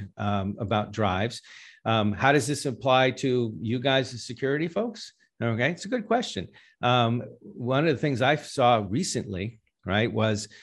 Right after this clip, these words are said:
somebody had talked about the fact that, uh, S S Ds, all right, have,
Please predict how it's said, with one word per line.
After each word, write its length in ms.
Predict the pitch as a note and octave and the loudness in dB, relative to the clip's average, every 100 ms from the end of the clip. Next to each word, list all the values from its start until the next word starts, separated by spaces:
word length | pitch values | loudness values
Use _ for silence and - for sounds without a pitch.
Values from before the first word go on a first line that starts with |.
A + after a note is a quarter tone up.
| - _ | -20 _
somebody 500 | - D#3 D#3 E3 D#3 | 0 2 4 4 4
had 220 | B2+ C#3 - | 2 -2 0
talked 280 | C3 B2+ | 0 0
about 420 | B2 A2 A#2 A2 - | -4 -2 0 -2 -6
the 60 | |
fact 380 | - A#2 A2 A2 | -2 0 0 -2
that, 240 | A2+ G#2+ G#2+ - _ - | -4 -4 -8 -20 _ -6
uh, 160 | G2+ G2 | -4 0
S 240 | C3+ C#3+ D3+ | 0 0 -2
S 200 | C#3 - | -2 -6
Ds, 640 | D3 D3+ G#2 F#2+ - - - | -4 -2 -2 -4 -8 -14 -14
all 80 | G2 | -6
right, 240 | F#2+ G#2+ G2+ | -2 -2 -2
have, 420 | A#2 A2 G2+ | 0 0 -2